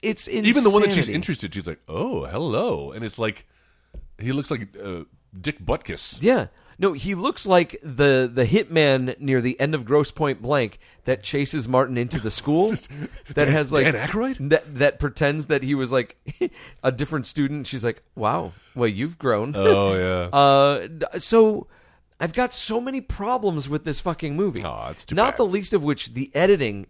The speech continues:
Speaker 1: is fucking rough, dude.
Speaker 2: Oh, did you
Speaker 1: Like,
Speaker 2: think
Speaker 1: they,
Speaker 2: so?
Speaker 1: yeah. It's one of those things like when we talked about Hoot. Remember how we talked about that movie where
Speaker 2: <laughs> No.
Speaker 1: that, <laughs> no.
Speaker 2: I've erased
Speaker 1: You
Speaker 2: it
Speaker 1: know what?
Speaker 2: from
Speaker 1: I'm
Speaker 2: my
Speaker 1: feeling,
Speaker 2: mind.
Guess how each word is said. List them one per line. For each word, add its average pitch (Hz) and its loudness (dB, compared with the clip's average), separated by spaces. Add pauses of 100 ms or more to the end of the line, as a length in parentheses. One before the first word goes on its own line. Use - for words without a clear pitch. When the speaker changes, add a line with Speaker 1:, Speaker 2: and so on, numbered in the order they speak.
Speaker 1:
is 120 -8 (340)
fucking 123 -10
rough, 101 -2
dude. 98 -8 (120)
Speaker 2:
Oh, 196 2
did 156 0
you 160 4
Speaker 1:
Like, 180 2
Speaker 2:
think 196 2
Speaker 1:
they, 180 4
Speaker 2:
so? 87 0
Speaker 1:
yeah. 269 8 (340)
It's 180 -4
one 226 2
of 262 0
those 254 0
things 208 -4
like 196 4
when 185 0
we 190 -2
talked 202 0
about 165 2
Hoot. 180 -2 (320)
Remember 240 2
how 240 6
we 196 4
talked 190 0
about 175 2
that 175 4
movie 180 0
where 156 2
Speaker 2:
<laughs> 120 -8
No. 98 -2 (100)
Speaker 1:
that, 151 4
<laughs> 123 4
no. 160 10 (200)
Speaker 2:
I've 123 0
erased 143 4
Speaker 1:
You 156 6
Speaker 2:
it - 4
Speaker 1:
know 180 10
what? 165 8
Speaker 2:
from 185 8
Speaker 1:
I'm 147 4
Speaker 2:
my 131 6
Speaker 1:
feeling, 175 4
Speaker 2:
mind. 101 -10